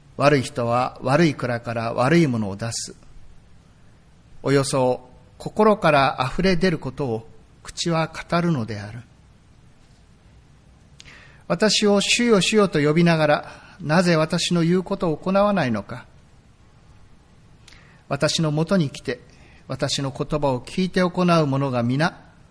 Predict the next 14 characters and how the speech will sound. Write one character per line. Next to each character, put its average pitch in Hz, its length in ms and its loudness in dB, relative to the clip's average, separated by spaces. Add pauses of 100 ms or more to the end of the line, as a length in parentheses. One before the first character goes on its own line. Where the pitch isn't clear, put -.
(1000)
ど 180 160 6
ん 220 60 8
な 180 80 8
人 175 200 0
に 143 160 2
似 147 80 0
て 185 160 4
い 185 40 6
る 180 100 0
か 131 140 -2
を 120 60 -2
示 143 300 -6
そ - 200 -8
う。 - 60 -14